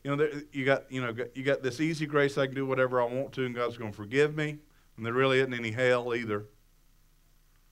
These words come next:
to religion. That there's this big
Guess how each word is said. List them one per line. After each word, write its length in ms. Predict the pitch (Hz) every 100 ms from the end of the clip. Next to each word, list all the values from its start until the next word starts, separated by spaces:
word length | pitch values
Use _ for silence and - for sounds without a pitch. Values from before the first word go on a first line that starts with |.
| _ _ _ _ _ _ _ _
to 480 | - 123 120 113 107 -
religion. 580 | 107 113 131 127 90 80 - _ _ _ _ _ _ _ _ _ _ _ _ _ -
That 160 | 98 95
there's 220 | 104 104
this 180 | 107 -
big 400 | 101 107 117